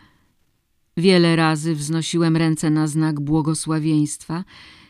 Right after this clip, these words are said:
i ofiarowałem ich wszystkich Jezusowi Chrystusowi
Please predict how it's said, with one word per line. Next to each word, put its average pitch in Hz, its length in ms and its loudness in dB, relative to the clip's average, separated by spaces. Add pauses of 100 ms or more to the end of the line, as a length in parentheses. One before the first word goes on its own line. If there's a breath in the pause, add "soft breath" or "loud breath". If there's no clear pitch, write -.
(180 loud breath)
i 180 140 -4
ofiarowałem 165 800 0
ich - 240 -6
wszystkich 160 520 -10
Jezusowi 160 500 -4
Chrystusowi 156 920 -6